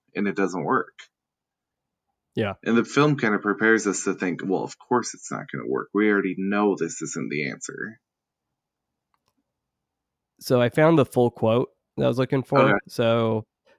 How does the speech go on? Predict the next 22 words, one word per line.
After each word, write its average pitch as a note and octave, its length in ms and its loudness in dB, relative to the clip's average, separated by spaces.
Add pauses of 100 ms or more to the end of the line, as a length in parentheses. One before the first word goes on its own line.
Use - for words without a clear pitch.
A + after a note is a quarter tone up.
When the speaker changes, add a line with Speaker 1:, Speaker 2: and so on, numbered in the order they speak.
Speaker 2:
"Monsters C#3 420 2
are B2+ 60 -4
tragic B2+ 400 0
beings. A#2 540 0
They A2+ 220 -2
are A2+ 140 0
not A#2 180 0
evil A2+ 220 -2
by A2 160 -4
choice. G#2 480 -6
They're A2+ 120 -4
born G#2+ 280 -4
too G#2+ 160 -12
tall, C3+ 340 -2
too A2+ 160 -10
strong, A#2 360 -4
too A2 140 -8
heavy. G2+ 340 -6
That G2+ 180 -6
is G2 140 -8
their G#2 140 -8
tragedy. G#2 560 -8